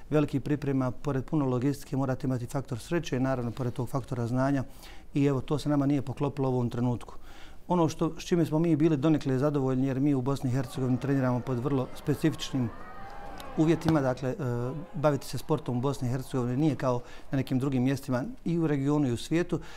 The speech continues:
to je da smo imali uvećanu delegaciju. Nekada smo nastupali sa pet, šest sportista, sedam, sad smo imali jedanaest, dakle, idemo nekom blagom uzlaznom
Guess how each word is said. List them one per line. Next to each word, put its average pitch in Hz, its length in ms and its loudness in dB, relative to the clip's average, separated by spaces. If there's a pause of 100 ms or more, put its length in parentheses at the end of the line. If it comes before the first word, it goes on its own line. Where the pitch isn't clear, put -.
(240)
to 185 120 2
je 175 60 4
da 165 100 2
smo 170 160 4
imali 156 200 2
uvećanu 135 360 0
delegaciju. 127 600 0
Nekada 127 300 0
smo 123 160 -4
nastupali 120 480 0
sa - 140 -2
pet, 131 240 0
šest - 260 -2
sportista, 135 520 -2
sedam, 131 280 0 (380)
sad 160 180 2
smo 156 120 2
imali 143 220 2
jedanaest, 143 480 2
dakle, 143 260 0
idemo 139 220 2
nekom 135 300 0
blagom 131 380 2
uzlaznom 127 460 0